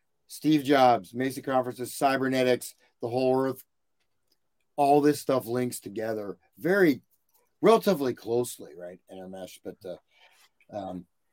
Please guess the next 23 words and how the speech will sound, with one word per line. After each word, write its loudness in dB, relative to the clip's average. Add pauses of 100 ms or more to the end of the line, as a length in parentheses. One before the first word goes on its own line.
(160)
'cause 4
I 12
had, 10
I 6
was 0
more 2
like, -10 (160)
so -10
my -8
family -10
in -12
Southern -8
California. -10 (640)
Um, 0
so -2
I, 2
and -2
I 0
was -6 (420)
like, -2
I, -4 (500)
but -8
anyways, -16